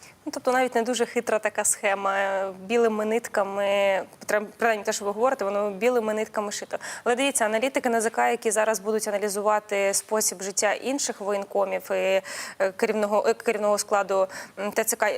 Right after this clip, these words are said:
як вони захищені від впливу людей, у яких є гроші і бажання ці гроші зберегти?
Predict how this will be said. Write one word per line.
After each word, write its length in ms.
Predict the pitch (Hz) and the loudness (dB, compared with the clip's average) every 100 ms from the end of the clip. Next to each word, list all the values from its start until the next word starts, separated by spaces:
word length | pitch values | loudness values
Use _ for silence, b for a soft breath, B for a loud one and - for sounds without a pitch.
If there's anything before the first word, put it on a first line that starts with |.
| 220 - | -2 -2
як 200 | 262 330 | -2 0
вони 340 | 381 320 302 277 | 2 4 4 4
захищені 880 | 233 - 262 - - 233 214 214 208 | 0 -2 0 0 0 0 0 2 2
від 200 | 220 - | -2 -4
впливу 600 | - - 247 240 196 196 | -10 2 4 4 2 -4
людей, 380 | 185 233 262 | 0 2 4
у 20 | 226 | 2
яких 260 | - 220 | 0 0
є 100 | 208 | 2
гроші 400 | 202 233 262 233 | 2 2 4 2
і 60 | 208 | 2
бажання 520 | 180 196 214 226 185 | 0 2 0 0 -4
ці 120 | - | -6
гроші 340 | 190 196 - 190 | -6 -4 -2 -4
зберегти? 540 | 170 180 - - | -6 -6 -8 -10